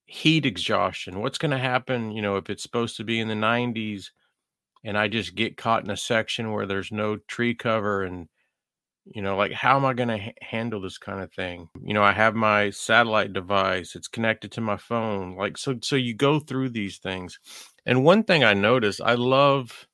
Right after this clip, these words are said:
reading about, um, stories where, I mean, I mean, a lot of 'em are, are, you know, e-, ends in tragedy and bodies are found years later,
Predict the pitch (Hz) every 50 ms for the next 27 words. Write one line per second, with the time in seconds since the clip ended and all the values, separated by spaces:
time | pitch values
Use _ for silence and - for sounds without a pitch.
0 | _ _ - 170 113 98 107 127 135 143 139 139 127 120 113 98 104 107 107 107
1 | 107 107 107 - - - - - - - - - 107 104 104 101 98 98 95 95
2 | 90 90 95 139 _ _ _ _ _ - - - - - 139 139 135 131 127 120
3 | 117 104 107 107 110 110 107 107 104 104 98 98 - _ _ _ - - - 131
4 | 139 135 131 98 85 90 90 - 127 131 120 110 113 113 104 - - - 104 104
5 | 110 117 127 131 127 113 123 113 104 107 - - - - - 107 107 104 104 104
6 | 110 110 92 90 98 98 _ _ _ _ _ _ _ _ _ _ _ _ _ _
7 | _ - - - - - - 117 117 123 101 107 107 104 95 - - 120 117 120
8 | 120 110 90 90 - 92 98 107 117 - _ _ _ _ _ _ _ _ _ _
9 | _ _ _ _ _ _ - 104 104 107 107 104 101 95 90 82 92 101 104 113
10 | 117 117 104 92 104 90 - - 123 113 113 113 110 113 107 92 95 101 117 120
11 | 120 113 - - 101 104 110 123 123 110 101 101 95 95